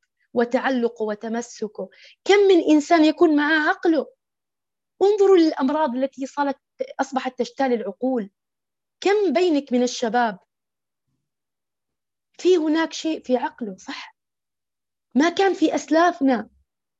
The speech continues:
فلما تظهر بيننا معاصي وذنوب، وما نسأل الله العفو والعافية، وما نسأل الله أن يمحوها، ولا إحنا نترك الذنب، ولا نستغفر، ولا نقلع، ولا نندم،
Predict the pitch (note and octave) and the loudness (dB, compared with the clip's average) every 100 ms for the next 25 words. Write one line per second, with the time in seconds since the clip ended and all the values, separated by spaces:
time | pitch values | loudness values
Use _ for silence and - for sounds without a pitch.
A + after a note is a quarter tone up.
0 | _ - A#3+ A#3+ A#3+ B3 F4 F#4+ F#4 C#4+ | _ -2 2 4 4 2 2 2 2 2
1 | F4+ E4 D4 C4+ C4 D#4 D4 - A3+ A3+ | 2 0 0 0 0 -2 -4 -6 -6 -6
2 | - _ _ _ A#3+ B3+ C4 C#4 F4+ D#4+ | -14 _ _ _ 0 2 4 4 4 2
3 | A3+ - _ - A3+ D#4 F#4+ F#4+ E4+ D#4 | 0 -6 _ -2 0 2 0 -2 -4 -2
4 | D#4 D4 C#4+ D4 C#4 C4+ B3+ C#4 D4+ C4+ | 0 0 -2 -4 -4 -4 -2 -4 -6 -6
5 | A3+ A#3+ E4 - C#4+ C#4+ C4 C4 B3+ D#4 | -4 -4 -4 -6 -6 -4 -2 -4 -6 -6
6 | D4 A#3 A3+ - _ _ - C4+ D#4 C#4+ | -6 -6 -10 -14 _ _ -6 -4 -4 -4
7 | C4+ C4 C4 B3+ B3+ A3 F#3 B3+ B3 G3 | -4 -4 -4 -8 -6 -6 -4 -2 -2 -4
8 | G3+ B3 C4+ C4+ - B3+ A#3+ C4+ B3 F#3+ | -4 -2 -4 -8 -8 -8 -6 -4 -2 -2
9 | G#3 C4 C#4+ B3 B3+ G#3+ G3+ B3+ D4 C4 | -2 -2 -4 -6 -6 -4 -2 -2 -2 -4
10 | A3 B3 | -4 -6